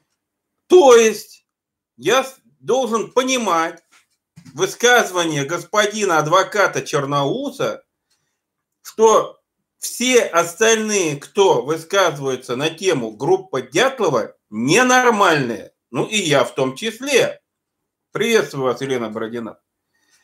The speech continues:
Меня это несколько задевает. Я не знаю, вот хотелось бы спросить у господина Черноуса, откуда у него такие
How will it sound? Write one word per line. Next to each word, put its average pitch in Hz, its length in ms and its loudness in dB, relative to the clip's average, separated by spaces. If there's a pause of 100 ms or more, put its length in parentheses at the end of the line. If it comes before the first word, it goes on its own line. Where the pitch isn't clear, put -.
(420)
Меня 247 360 4
это 208 180 4
несколько 160 480 2
задевает. 143 720 -2 (260)
Я 170 300 0
не 247 140 -2
знаю, 185 460 0
вот 147 180 -2 (580)
хотелось 196 460 2
бы 160 140 -6
спросить 160 760 -4
у - 60 -10
господина 196 640 -2
Черноуса, 196 920 -2 (1160)
откуда 233 920 0 (1300)
у 151 100 -2
него 196 320 4
такие 175 880 0